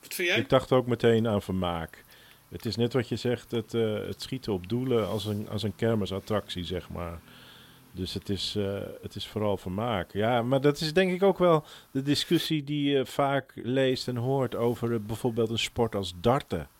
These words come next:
Speaker 1: Ja.
Speaker 2: Weet je, eh, in
Speaker 1: Ja.
Speaker 2: hoeverre is dat nou, eh, eh, een echte sport? En, eh, daar zijn natuurlijk de meningen heel erg over verdeeld.
Speaker 1: Ja, wanneer noem je iets een sport?
Speaker 2: Ja.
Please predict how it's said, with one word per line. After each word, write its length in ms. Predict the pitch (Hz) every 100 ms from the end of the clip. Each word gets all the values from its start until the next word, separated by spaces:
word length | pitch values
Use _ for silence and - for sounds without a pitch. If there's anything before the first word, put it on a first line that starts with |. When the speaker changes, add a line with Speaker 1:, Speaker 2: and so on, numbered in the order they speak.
| - -
Speaker 1:
Ja. 220 | 185 185 - - - - _
Speaker 2:
Weet 240 | 101 117
je, 160 | 139 127
eh, 300 | 107 120 117
in 160 | 113 120
Speaker 1:
Ja. 60 |
Speaker 2:
hoeverre 500 | 131 117 123 123 123
is 180 | 95 113
dat 240 | 117 113 -
nou, 400 | 110 110 110 104 - - - -
eh, 280 | 107 110 101
eh, 280 | - 95 98 87
een 280 | - 107 104
echte 320 | 117 110 -
sport? 420 | - - 135 - -
En, 120 | 92 92
eh, 320 | 95 92 95
daar 100 | 90
zijn 260 | - 92 92
natuurlijk 320 | 92 95 92
de 60 | 98
meningen 460 | 98 98 101 101
heel 180 | 104 107
erg 200 | 104 98
over 180 | 104 104 101
verdeeld. 580 | 101 117 110 82 - - _ _ _
Speaker 1:
Ja, 120 | 151
wanneer 300 | 175 190 220
noem 200 | 208 247
je 140 | 262 190
iets 140 | 160
een 80 | 147
sport? 400 | - 135 127 - _ _ _ _ _ _ _
Speaker 2:
Ja. 420 | - 104 151 87